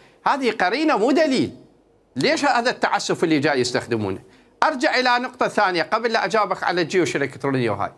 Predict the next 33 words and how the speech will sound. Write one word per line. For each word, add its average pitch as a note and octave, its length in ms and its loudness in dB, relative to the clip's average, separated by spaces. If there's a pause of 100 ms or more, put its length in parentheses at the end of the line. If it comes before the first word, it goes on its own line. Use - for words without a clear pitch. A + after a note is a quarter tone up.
(420)
هي A#3 140 2
شو A#3 120 -2
وقت D4 260 -2
بدأت G#3+ 300 0
القضية؟ B2 540 -2 (800)
بدأت C#4 320 2
القضية B3+ 840 2
من A3 360 2
محاولة B3+ 680 2
إسكات B3 560 0
الدكتور G3 380 0
حميد B3 280 -2
عبد A#3 220 0
الله D4 260 -2 (1000)
في A3+ 540 0 (200)
مفصل A#3 640 2
مهم G#3 540 2
بعد A#3+ 360 0
اعتراضه B3 1000 0
على A#3 420 2 (340)
قضية B3+ 420 2
بوثيقة A#3 760 2
بدليل B3+ 640 2
قدمها، F#3+ 580 0
يعني D3+ 240 0
حتى C#4+ 340 0
العدة B3 360 0
دليل F3 340 2
والعدة A#3+ 420 2
وثيقة C4 360 0
يتم B3 280 0
إغلاق A3+ 400 0
قناته. A3+ 400 0